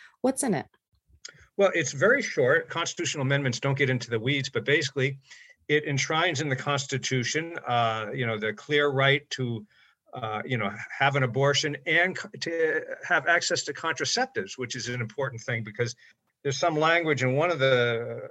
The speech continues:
Speaker 2: uh, majority opinions, um, uh, at the Supreme Court that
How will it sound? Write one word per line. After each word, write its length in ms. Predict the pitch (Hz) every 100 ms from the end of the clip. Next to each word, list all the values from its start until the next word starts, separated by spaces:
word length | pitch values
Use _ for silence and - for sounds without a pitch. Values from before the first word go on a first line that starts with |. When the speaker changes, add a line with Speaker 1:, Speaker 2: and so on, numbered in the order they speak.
| 117
Speaker 2:
uh, 180 | 104 98
majority 520 | 110 104 139 147 135
opinions, 720 | 117 - 143 127 123 123 120 -
um, 300 | 120 104 104 _ _ _ - - _
uh, 300 | 120 123 120 - -
at 100 | 123
the 80 | 127
Supreme 400 | - - 131 120
Court 320 | - 131 135
that 220 | 131 127